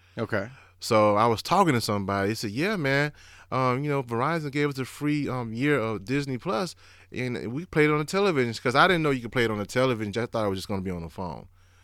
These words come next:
Speaker 2: You know what I'm saying? Just that.
Speaker 1: No,
Speaker 2: uh,
Speaker 1: you, if you ha-, I think it was Samsung televisions
Speaker 2: Uh-huh.
Speaker 1: automatically got the app.
Speaker 2: Right.
Speaker 1: Or were available to get the Disney Plus app.
Speaker 2: Right.
Speaker 1: Like, I've got Vizio. They don't have the app yet.
Speaker 2: Right.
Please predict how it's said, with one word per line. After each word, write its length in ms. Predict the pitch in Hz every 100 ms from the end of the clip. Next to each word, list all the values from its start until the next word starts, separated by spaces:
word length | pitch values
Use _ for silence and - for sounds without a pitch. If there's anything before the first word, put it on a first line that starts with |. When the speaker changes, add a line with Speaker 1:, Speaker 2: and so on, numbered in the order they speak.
| _ _ _ _ -
Speaker 2:
You 140 | 117
know 60 | 117
what 40 |
I'm 60 | 110
saying? 340 | 135 117 113
Just 360 | 110 110 - -
that. 280 | 110 107
Speaker 1:
No, 160 | 139 139
Speaker 2:
uh, 20 |
Speaker 1:
you, 280 | 139 151 170
if 280 | - 151 -
you 180 | 151 160
ha-, 280 | 139 147 147
I 80 | 131
think 320 | 123 185 190
it 100 | 190
was 160 | 139 120
Samsung 840 | - - 139 156 160 - 156 151 143
televisions 760 | 147 120 101 98 87 90 95
Speaker 2:
Uh-huh. 420 | 95 92 101 101 - - - - _ -
Speaker 1:
automatically 1000 | 117 120 117 113 113 107 107 107 101 98 - -
got 300 | 107 98 -
the 160 | 107 98
app. 240 | 78 - _ _
Speaker 2:
Right. 360 | 101 98 113 110
Speaker 1:
Or 40 | 117
were 180 | 117
available 480 | 107 95 113 107 107
to 80 | 101
get 240 | 92 104
the 80 | 98
Disney 380 | 92 101 92 95
Plus 340 | - 98 90
app. 240 | 101 78 - _
Speaker 2:
Right. 320 | 98 90 85 -
Speaker 1:
Like, 140 | - 104
I've 180 | 120 113
got 220 | 123 107
Vizio. 720 | 92 120 98 101 95 95 95
They 140 | 101
don't 160 | 107 104
have 280 | 98 101 82
the 140 | 92
app 240 | 90 90 -
yet. 220 | - - _ -
Speaker 2:
Right. 280 | 98 92